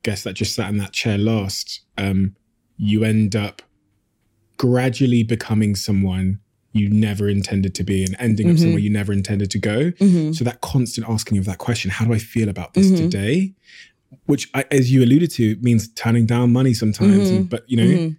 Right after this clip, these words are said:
Speaker 1: thinking longer term about what you're doing and why you're doing it, I think
Speaker 2: Mm.
Speaker 1: is so critical,
Speaker 2: Mm-hmm.
Speaker 1: so critically important. You know, we've got two guests that have come to watch this podcast today. And Sophia, I said, "Sophia, you know, she's, she's followed you for some time." I said, "Sophia, if you could ask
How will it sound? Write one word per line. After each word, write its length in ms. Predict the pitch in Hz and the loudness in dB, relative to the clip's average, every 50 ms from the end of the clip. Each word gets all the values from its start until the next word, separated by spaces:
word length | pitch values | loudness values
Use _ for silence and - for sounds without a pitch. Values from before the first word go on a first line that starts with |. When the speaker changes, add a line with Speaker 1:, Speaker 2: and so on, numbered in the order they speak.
| _ _ - | _ _ -2
Speaker 1:
thinking 280 | 143 135 123 - 120 120 123 | -2 -2 0 -2 -2 0 2
longer 240 | 131 135 135 120 117 | 2 4 2 2 0
term 260 | - - 113 107 107 | -2 -2 -2 -2 0
about 220 | 107 110 104 98 | -2 -2 -4 -2
what 160 | 113 113 104 | -2 -2 -2
you're 100 | 107 110 | -2 -2
doing 200 | 107 120 113 110 | 0 2 2 2
and 80 | 113 113 | 4 4
why 80 | 110 110 | 2 2
you're 80 | 110 107 | 2 0
doing 160 | 123 131 151 | 0 0 0
it, 60 | 156 | -2
I 40 | 127 | -4
think 180 | 110 143 117 110 | -4 -4 -4 -2
Speaker 2:
Mm. 40 | 107 | -2
Speaker 1:
is 100 | 101 - | -4 -4
so 160 | - 120 107 | -2 -2 -4
critical, 520 | - - - - 101 95 - - 98 107 110 | -4 -6 -8 -10 -10 -10 -8 -8 -8 -2 0
Speaker 2:
Mm-hmm. 320 | 175 165 151 160 147 147 147 - _ _ _ _ | 2 2 2 2 -2 -4 -6 -10 _ _ _ _
Speaker 1:
so 180 | - - - 110 | -8 -4 -4 -2
critically 300 | - 110 101 101 - 107 | -2 -4 -4 -4 -2 -2
important. 500 | 98 98 104 98 98 - 101 98 - - - | -2 0 -2 -4 -2 -4 -4 -6 -6 -6 -2
You 120 | - 147 127 | -2 0 2
know, 60 | 120 | 2
we've 160 | 127 131 131 | 2 0 0
got 220 | - 190 185 - _ _ _ _ _ | -2 -4 -4 -6 _ _ _ _ _
two 220 | - - - 123 110 | -6 0 0 0 0
guests 480 | 113 127 117 110 - - - - - | 0 -2 -4 -4 -8 -12 -16 -14 -8
that 80 | - 107 | -8 -6
have 140 | 101 110 - | -6 -8 -4
come 180 | - 113 113 107 | -2 0 0 0
to 100 | 113 113 | 0 -2
watch 200 | 104 - - - | -4 -4 -6 -10
this 80 | 107 | -8
podcast 460 | - - 117 107 - - 101 95 - - | -4 -4 -4 -2 -2 -4 -6 -6 -6 -6
today. 240 | - 110 107 101 101 | -4 -4 -2 -2 -2
And 120 | 98 104 | -4 -4
Sophia, 560 | - - 110 - - - 185 170 120 95 98 - | -2 -4 -4 -4 -2 0 0 2 2 0 -2 -6
I 20 | - | -8
said, 200 | - - 139 - | -8 -6 -6 -4
"Sophia, 340 | - 160 - - 151 123 107 | -6 -4 -2 -2 -2 -2 -2
you 120 | 123 127 | -2 -4
know, 60 | 120 | -4
she's, 320 | 110 - 127 117 113 113 - - - - - - - | -2 0 0 -2 -2 -4 -8 -16 -20 -20 -20 -14 -6
she's 160 | - 123 110 | -4 -4 -2
followed 300 | - 135 123 123 113 127 | 0 0 0 0 2 0
you 60 | 117 | -2
for 100 | 113 113 | -2 -2
some 140 | - 120 110 | -4 -4 -2
time." 180 | - - 117 | 0 0 0
I 40 | 117 | 0
said, 180 | 110 - 139 - | 0 -2 -4 -6
"Sophia, 420 | - - - - 143 - 151 127 | -8 -8 -6 -4 -2 0 0 -2
if 100 | 113 - | 0 -2
you 60 | 180 | -2
could 140 | - 185 165 160 | 0 0 0 2
ask 320 | 156 151 143 - - | 2 0 0 -2 -8